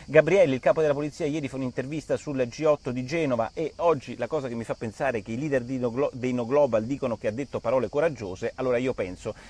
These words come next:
che, a differenza di quello che ho detto ieri, forse Gabrielli non me la racconta giusta. Se il capo della polizia, secondo i No Global, dice delle cose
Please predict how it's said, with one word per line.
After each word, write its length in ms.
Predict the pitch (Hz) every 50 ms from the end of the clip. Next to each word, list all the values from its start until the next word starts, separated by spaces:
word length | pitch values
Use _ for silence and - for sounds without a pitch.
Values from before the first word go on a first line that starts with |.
| - - -
che, 200 | - 139 123 -
a 100 | 123 113
differenza 440 | 110 117 - - 143 143 - -
di 100 | 110 120
quello 180 | 113 127 117 110
che 80 | 101 113
ho 40 |
detto 220 | 107 110 110 - 127
ieri, 340 | 123 110 104 101 101 104 98
forse 360 | - - 131 110 - - 107
Gabrielli 500 | 107 113 107 107 110 104 98 101 104 107
non 140 | 104 107 110
me 80 | 110
la 80 | 107 104
racconta 420 | 104 - - 110 107 101 - 104
giusta. 320 | 95 90 98 92 - - 98
Se 100 | 92 110
il 100 | 107 -
capo 280 | - 170 160 139 156
della 160 | 147 139 135
polizia, 500 | 123 123 131 131 131 - - - 139 117
secondo 320 | 98 - 107 110 131 135 131
i 40 | 131
No 100 | 131 131
Global, 380 | 123 143 139 120 98 104 104
dice 220 | 113 135 117 - 110
delle 160 | 107 110 110
cose 360 | 110 - 147 131 120 110 101